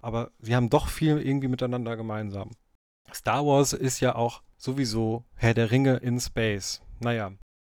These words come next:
Der Professor selbst ist der Typ Wissenschaftler, der zwischen Genie und Wahnsinn agiert. Ein Forscher, der zu allem bereit ist und gewissermaßen unmoralisch ist, ähnlich wie Doktor Frankenstein, den wir ja auch schon mal hatten.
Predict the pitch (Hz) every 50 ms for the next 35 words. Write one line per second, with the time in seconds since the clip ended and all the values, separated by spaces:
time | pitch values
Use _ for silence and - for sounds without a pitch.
0 | _ _ _ _ _ _ _ _ - 131 131 - 135 127 - 143 - - 127 117
1 | 113 127 147 180 175 - - - - 120 - - 139 151 - - 156 147 - -
2 | 143 147 - - 131 - - 131 123 - - 123 117 120 113 - 113 107 - -
3 | 131 123 - 127 123 - - _ _ 139 113 117 120 120 131 147 156 135 123 107
4 | 104 117 110 123 127 110 113 107 98 98 95 104 101 98 - - - _ _ _
5 | _ _ _ _ _ _ _ - 127 120 - - 147 147 165 160 - 160 131 135
6 | 123 - 113 - 127 135 139 127 123 110 120 127 147 - - 170 170 - - -
7 | _ _ _ _ - 123 - - 127 127 135 - - 143 131 127 123 127 123 -
8 | - 123 - - - 160 165 151 127 110 101 101 101 101 104 110 - - - 135
9 | 165 - - - - _ _ _ - - 135 143 139 - - 123 - 127 123 -
10 | - 113 113 101 - - 120 120 117 127 - - - 147 151 156 139 120 107 104
11 | 101 101 104 113 110 - - 127 131 127 135 151 - - 175